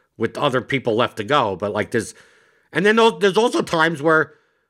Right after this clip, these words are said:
the answer is zero, where did they put, you know, you, it's like, "Oh, someone scored eighty-eight points for eighty-four hundred."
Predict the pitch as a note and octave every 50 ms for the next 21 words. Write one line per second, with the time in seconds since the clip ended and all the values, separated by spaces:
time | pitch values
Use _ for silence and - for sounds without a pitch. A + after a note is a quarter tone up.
0 | _ _ - C#3+ E3 F3+ F3+ F#3 F#3+ F#3 D#3+ D3+ A#3 G4+ F#4+ - - - - -
1 | - A#2+ C3 C3+ C3 B2+ D3 C3+ B2+ C#3 C#3+ C#3+ - D#3+ D3+ C#3 C#3 C#3+ C#3+ C#3+
2 | C#3+ C#3+ - - - _ _ _ _ _ _ _ - C#3 C#3 F#3 F#3 F#3+ G#3+ A#3+
3 | A#3 F3+ - - G3+ F#3+ G3 F#3 - - F#3+ F#3 F3 - F3 F3+ F3+ F#3 E3+ E3
4 | E3 - - D#3+ D#3 C#3+ C3+ - - - C3+ B2+ B2 - - C#3 C3+ C3 A#2+ -
5 | - B2+ A#2+ G#2+ A2+ G#2+ F#2+ E2+ D#2 D2 C2+ -